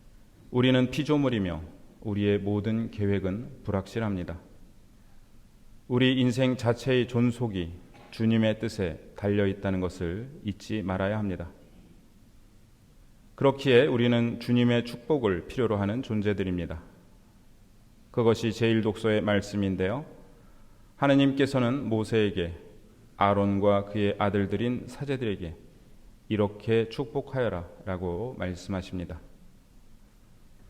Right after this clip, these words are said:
첫째, 주님께서 그대에게 복을 내리시고 그대를 지켜주시리라.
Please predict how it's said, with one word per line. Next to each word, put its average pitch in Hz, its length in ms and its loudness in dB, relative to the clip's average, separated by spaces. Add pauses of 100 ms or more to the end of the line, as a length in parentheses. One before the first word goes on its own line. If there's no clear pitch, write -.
(280)
첫째, 110 640 2
주님께서 123 720 4
그대에게 123 500 2
복을 123 280 0
내리시고 101 540 -2 (220)
그대를 101 480 -2
지켜주시리라. 98 840 -6